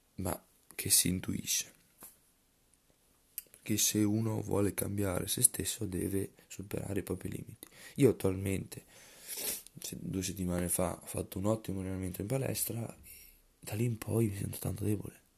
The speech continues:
perché molto probabilmente non integro bene il mio, la mia alimentazione, molto probabilmente anche il poco sonno, il poco... non lo so, non,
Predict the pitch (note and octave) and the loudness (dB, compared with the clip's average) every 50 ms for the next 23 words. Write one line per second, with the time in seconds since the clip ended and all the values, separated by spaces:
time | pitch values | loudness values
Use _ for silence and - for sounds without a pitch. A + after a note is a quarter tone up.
0 | _ _ _ _ _ _ _ _ _ _ _ - G2+ G2 - - - - G2 G2+ | _ _ _ _ _ _ _ _ _ _ _ 2 2 2 4 4 4 6 8 8
1 | A2+ B2 A#2 G#2 G#2 G#2 G2+ G2+ G2+ - - - - G#2 A#2 A#2+ G#2 F#2+ F#2 F#2+ | 8 8 8 6 4 4 4 2 2 0 0 2 4 4 6 4 4 2 0 0
2 | G2 - G#2 G#2 F#2+ F#2+ F#2+ F#2+ F#2 F#2 F#2 F2+ F#2+ F#2+ F#2+ F#2 F#2 F2+ F#2 F#2 | 0 0 2 2 4 2 2 2 0 0 -2 0 0 2 4 4 4 4 4 4
3 | G2 G2 G2 F#2 F2+ F#2 F#2+ F#2 F#2+ G2+ - - - - - - - - - - | 4 4 2 2 2 0 0 0 -2 -4 -8 -12 -14 -12 -12 -10 -12 -12 -14 -16
4 | - - - - - - - - - G2 G2 G2 F#2+ F#2+ F#2 F#2 G2 F#2 - - | -18 -20 -20 -20 -20 -10 -4 -2 2 4 4 6 6 4 4 4 4 2 4 4
5 | - - - - G2+ G#2 G#2+ G#2 G2+ F#2 F#2 - - F#2 F#2 F2+ F2 F2+ F#2 F2+ | 6 6 6 6 4 4 4 4 2 -2 -2 -2 -2 -2 0 0 0 0 0 0
6 | F2+ - G2+ - - - G1+ - - - - - - - - - - - - - | 0 -2 -4 -4 -4 -6 -8 -8 -10 -12 -18 -20 -20 -20 -20 -20 -20 -20 -20 -20
7 | _ - - - - - G#2+ - - A#2+ - - - F#2+ G2+ G2 G2 G2 G2 G2 | _ -12 -12 -10 -8 -8 -4 0 2 4 4 4 4 2 0 0 0 -2 -4 -2
8 | G2 F#2+ F#2 F#2 F#2 - - G2 E2+ - - - - - - - - - - - | -2 -2 -2 -4 -6 -8 -12 -12 -10 -8 -8 -6 -6 -6 -8 -8 -8 -10 -8 -6
9 | B2+ B2+ A2 G#2+ - - - - - - _ - - _ _ _ _ _ _ _ | -4 -4 -4 -6 -6 -8 -10 -10 -12 -16 _ -20 -20 _ _ _ _ _ _ _
10 | - G2+ G2+ G2+ G#2 G#2 G2+ G2+ G2+ G2 G2 G2 G2 G2 G2 F#2+ | -2 0 2 2 4 4 4 4 2 2 2 2 2 0 0 -2